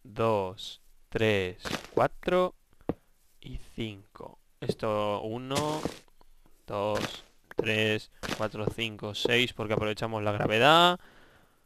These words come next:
Uno, dos, tres, cuatro y cinco. Uno, dos, tres, cuatro, cinco, seis, porque aprovechamos la gravedad. ¡Ostras! Mira qué guay.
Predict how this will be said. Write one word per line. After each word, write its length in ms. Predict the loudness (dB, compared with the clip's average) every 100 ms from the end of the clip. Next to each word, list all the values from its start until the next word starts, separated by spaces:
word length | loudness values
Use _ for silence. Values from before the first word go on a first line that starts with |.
| -10 _ -20 -20 _ -8
Uno, 580 | -6 -4 0 0 0 -2 -14
dos, 760 | -4 0 0 0 -4 -8 -16 -8
tres, 480 | -4 0 0 0 -4 -12 -8
cuatro 640 | -6 -4 -6 -6 -8 -8 -12 _ -8 -8 -10 -20
y 80 | -20 -8
cinco. 600 | -8 -8 -10 -4 -2 -2 -6 _ -20 -14 -6
Uno, 600 | -6 -6 -12 -12 -12 -14 -14
dos, 560 | -10 -8 -6 -6 -8 -8
tres, 440 | -4 -2 -2 -4 -14
cuatro, 520 | -10 -10 -6 -6 -6 -10
cinco, 460 | -16 -16 -14 -12 -8
seis, 600 | -10 -6 -4 -2 -4 -6 -18 -20 -20 -14 -2
porque 260 | -2 0
aprovechamos 340 | -4 -4 -6 -6
la 60 |
gravedad. 360 | -4 2 2 2 -4 -10 -10 -8 -8 -8
¡Ostras! 360 | -6 -6 -6 -6 -8 -8 -20 _ -6 -6 -8 _ -6
Mira 100 | 0
qué 80 |
guay. 280 | 2 2 0